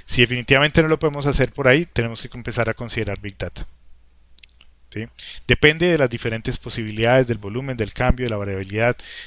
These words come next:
de la información que estemos manejando. Entonces, eh, esta es solamente una parte del rompecabezas.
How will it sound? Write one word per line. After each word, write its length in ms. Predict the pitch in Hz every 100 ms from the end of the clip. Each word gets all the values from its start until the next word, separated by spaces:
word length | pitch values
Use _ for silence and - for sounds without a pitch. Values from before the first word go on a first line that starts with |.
| - -
de 80 |
la 80 | 117
información 420 | 107 113 107 110
que 120 | 104 107
estemos 220 | 110 104
manejando. 400 | 98 90 87 - - - - - - 127
Entonces, 680 | 117 131 123 143 147 - -
eh, 160 | 120 -
esta 220 | 139 -
es 60 | -
solamente 420 | 156 151 143 151
una 160 | 147
parte 480 | 147 143 - 143 139 - - - _ -
del 300 | 107 110 107
rompecabezas. 760 | 113 117 117 113 117 151 -